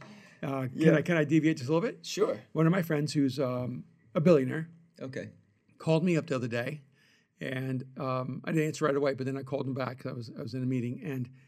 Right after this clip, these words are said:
Speaker 1: and I asked him, um, what's going on. I thought he was just calling me about something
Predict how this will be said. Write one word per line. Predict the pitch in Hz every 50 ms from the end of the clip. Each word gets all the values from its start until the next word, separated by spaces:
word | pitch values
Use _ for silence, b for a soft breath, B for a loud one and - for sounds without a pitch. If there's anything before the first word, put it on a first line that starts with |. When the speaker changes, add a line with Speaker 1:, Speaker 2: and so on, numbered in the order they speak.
| b b b b b b b b b b b _ _ _ _ _
Speaker 1:
and | 147 147
I | 147 147 143 147 151
asked | 156 151 143 - -
him, | 147 139 135 135 - - - _ _
um, | - 131 123 123 135 143 147 - - _
what's | 165 151 135
going | - 165 160 151
on. | 143 139 143
I | 147 135
thought | 131 143 156 127 135 - _ _ _ _
he | 175 185
was | 147 123
just | 147 127 -
calling | - 139 135 131
me | 131 131
about | 123 127 123 127 -
something | - 131 123 123 135 135 127 123 123 120 113 107